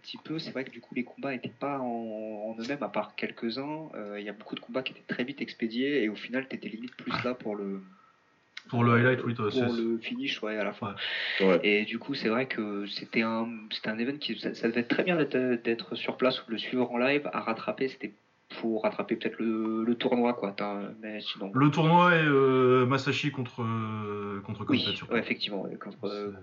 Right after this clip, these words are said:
Speaker 2: C'est
Speaker 1: contre Compet, qui était vraiment le, le, le
Speaker 2: Bah, qui était le combat de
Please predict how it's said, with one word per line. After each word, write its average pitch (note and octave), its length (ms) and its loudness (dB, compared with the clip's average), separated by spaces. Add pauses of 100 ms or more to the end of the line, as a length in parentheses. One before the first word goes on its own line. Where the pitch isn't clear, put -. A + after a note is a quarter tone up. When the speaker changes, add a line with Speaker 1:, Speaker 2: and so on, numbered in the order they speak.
Speaker 2:
C'est F#2+ 100 -16
Speaker 1:
contre G#2 120 -6
Compet, A2 240 -6
qui - 180 -6
était G2 100 -12
vraiment G2+ 320 -12
le, G2 200 -12
le, G#2 120 -12 (640)
le - 80 -18 (840)
Speaker 2:
Bah, A#2 180 10
qui A#2 100 2
était B2+ 160 4
le A#2+ 160 8
combat A#2 260 2
de A#2+ 60 -4